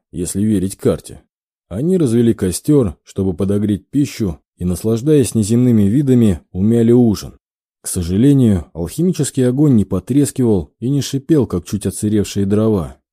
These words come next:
но тоже завораживал. Укутавшись в спальные мешки, они ещё долго беседовали ночью,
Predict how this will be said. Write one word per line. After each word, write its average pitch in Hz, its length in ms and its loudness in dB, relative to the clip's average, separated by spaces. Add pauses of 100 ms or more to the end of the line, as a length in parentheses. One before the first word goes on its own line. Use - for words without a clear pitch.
но 139 160 -8
тоже 156 280 0
завораживал. 120 800 0 (580)
Укутавшись 110 600 -6
в - 20 -10
спальные 110 460 0
мешки, 98 540 0 (140)
они 104 320 -2
ещё 117 220 -2
долго 120 320 2
беседовали 117 600 2
ночью, 120 520 0